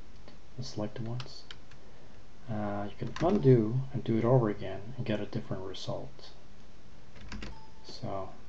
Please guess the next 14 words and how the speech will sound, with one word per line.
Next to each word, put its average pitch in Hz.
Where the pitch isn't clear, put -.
do 117
that 101
as 131
many 120
times 117
as 110
you, 113
you 131
like 127
until 107
you're 101
sat-, -
um, 107
satisfied. 131